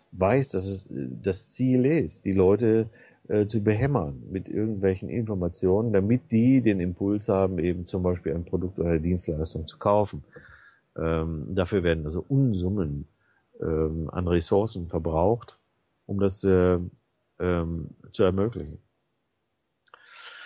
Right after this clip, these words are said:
Äh, hier schreibt jemand, „Hallo, du, diese Leute, ne-, ne-, ich nenne sie einfach mal Bilderberger, sind doch Satanisten und deiner Meinung nach, wie mag denn der Gegenpol sein?“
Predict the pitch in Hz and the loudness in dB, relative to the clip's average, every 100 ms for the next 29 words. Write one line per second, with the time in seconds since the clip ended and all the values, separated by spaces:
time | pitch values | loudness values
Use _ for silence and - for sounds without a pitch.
0 | - - - _ _ _ - 104 104 131 | -20 -20 -20 _ _ _ 4 6 6 2
1 | 127 127 131 131 131 107 127 113 95 85 | 2 2 2 0 0 2 4 4 4 2
2 | - - 107 107 101 107 110 110 127 120 | -2 -6 -4 -2 -2 -2 2 4 2 0
3 | 120 120 - 95 95 110 - - 135 151 | -4 -6 -4 -4 -2 -2 -4 -4 -2 -2
4 | 131 110 92 117 104 101 87 82 120 131 | 0 0 0 -2 -4 0 0 0 0 2
5 | 107 98 95 95 120 113 101 110 104 104 | 2 2 2 -2 -4 -4 -2 -2 -2 -4
6 | 143 - 104 90 95 98 95 98 98 98 | -6 -8 -8 -4 -2 0 0 0 0 -2
7 | 92 98 95 95 104 101 _ _ _ 104 | -4 -4 -2 -2 -2 -6 _ _ _ -6
8 | 98 95 95 143 120 - 85 80 78 87 | 0 0 0 -2 -4 -6 -6 -4 -4 -2
9 | 80 71 69 | -2 -4 -12